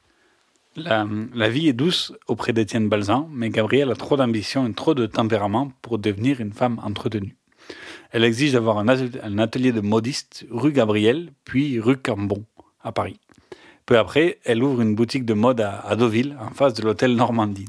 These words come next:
Donc, on voit les, les styles de ville où elle s'installait. Ville, euh, de style plus décontracté qu'à Paris, style plus anglais aussi, Deauville,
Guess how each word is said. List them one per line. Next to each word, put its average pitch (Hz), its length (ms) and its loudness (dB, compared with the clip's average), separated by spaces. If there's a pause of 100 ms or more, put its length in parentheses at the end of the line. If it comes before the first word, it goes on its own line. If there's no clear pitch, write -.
(160)
Donc, 101 220 -8 (420)
on 110 60 -4
voit 113 160 4
les, 101 120 -6
les 104 140 -12
styles 123 300 -4
de 104 60 2
ville 113 260 0
où 107 160 -12
elle 98 100 -12
s'installait. 101 420 -8 (800)
Ville, 127 220 2
euh, 101 260 0
de 104 140 -4
style 113 260 -4
plus 151 140 0
décontracté 123 560 0
qu'à 104 120 -4
Paris, 107 280 -6
style 107 260 -8
plus 143 240 0
anglais 107 360 0
aussi, 131 280 -8
Deauville, 107 400 -2